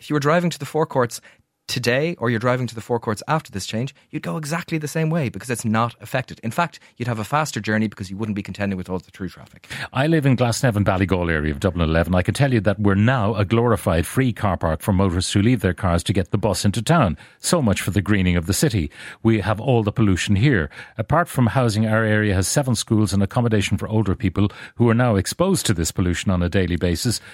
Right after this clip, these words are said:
Speaker 2: God only knows what kind of health issues will ensue in the future. How is this progress? All of those in favour of this no traffic plan for the city will succeed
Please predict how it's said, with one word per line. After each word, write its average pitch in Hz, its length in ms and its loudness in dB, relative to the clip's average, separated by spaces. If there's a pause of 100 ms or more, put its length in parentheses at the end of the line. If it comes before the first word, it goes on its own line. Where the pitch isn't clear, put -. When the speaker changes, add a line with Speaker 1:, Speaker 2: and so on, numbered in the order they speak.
(120)
Speaker 2:
God 165 200 2
only 127 240 2
knows 98 300 2
what 113 120 0
kind 101 180 2
of 95 80 -4
health 104 220 0
issues 87 300 0
will 85 160 0
ensue 92 380 2
in 85 120 0
the 87 280 0
future. - 460 -2 (180)
How 139 280 2
is 113 320 0
this 95 260 0
progress? 110 540 -2 (400)
All 170 240 2
of 120 100 0
those 120 240 2
in 101 100 4
favour 107 360 0
of 90 160 2
this 98 240 0
no 107 160 4
traffic 101 340 -2
plan 98 220 0
for - 80 -6
the 87 80 -2
city 95 260 0
will 87 140 -4
succeed 110 500 -2